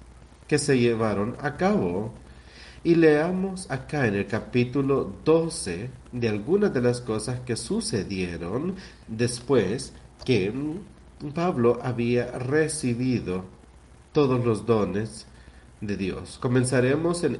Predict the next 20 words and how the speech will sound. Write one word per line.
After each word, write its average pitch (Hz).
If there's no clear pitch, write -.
Hechos 202
capítulo 127
doce. 85
En 196
aquel 262
mismo 240
tiempo, 139
el 160
rey 180
Herodes 185
echó 143
a 127
mano 135
a 120
algunos 123
de 120
la 117
iglesia 104
para 131
matarles. 131